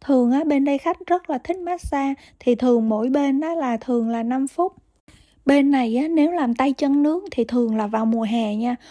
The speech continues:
Mùa hè làm tay chân rất là nhiều luôn. Sau khi mà mình massage xong thì mình xịt cồn nè, sau đó lấy kem ra khỏi móng tay. Lý do xịt cồn là để cho cái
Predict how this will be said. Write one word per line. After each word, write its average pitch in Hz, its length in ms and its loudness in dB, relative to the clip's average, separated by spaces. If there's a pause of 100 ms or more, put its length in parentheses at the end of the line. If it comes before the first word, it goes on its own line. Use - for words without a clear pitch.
(180)
Mùa 226 180 2
hè 220 300 0
làm 208 240 -2
tay 247 320 -2
chân 254 280 2
rất 294 240 -4
là 254 140 0
nhiều 220 420 0
luôn. 240 280 2 (680)
Sau 277 180 0
khi 277 120 2
mà 269 160 4
mình 233 240 2
massage 285 440 -2
xong 262 340 -2
thì 247 120 -2
mình 226 220 0
xịt 226 340 -4
cồn 220 360 -2
nè, 214 160 -4 (280)
sau 277 240 -2
đó 285 100 0
lấy 294 340 2
kem 285 240 2
ra 269 160 0
khỏi 226 220 -6
móng 262 260 0
tay. 277 300 -2 (260)
Lý 302 160 4
do 320 160 4
xịt - 280 -2
cồn 233 280 2
là 220 160 0
để 214 200 -2
cho 277 140 -2
cái 349 160 -6